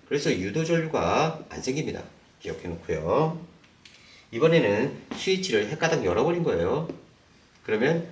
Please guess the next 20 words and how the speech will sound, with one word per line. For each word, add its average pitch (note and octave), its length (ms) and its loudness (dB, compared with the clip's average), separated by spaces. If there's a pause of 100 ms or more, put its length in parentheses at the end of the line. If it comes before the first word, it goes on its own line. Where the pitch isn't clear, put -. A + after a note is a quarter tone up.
(480)
자기력선이 B2 640 0
줄죠. D3 760 2 (800)
줄죠. G2+ 580 -2 (300)
그럼 D#3+ 160 -2
얘도 E3 240 4
줄일 D#3 420 0
거예요. C#3+ 680 0 (340)
그러면 A#2 360 -2
S극 C#3+ 420 -4
형성되고요. B2+ 920 2
여기 F#2+ 280 -2
N극 G#2 340 -2
형성되면서 G#2+ 840 -2 (200)
전류가 F2 720 0
반대로 E2 460 -2
흘러갑니다. G#2+ 680 -2
N극 E2+ 320 -6
전류, E2+ 560 -4
이런 E2 200 -2
식이에요. D3+ 720 -2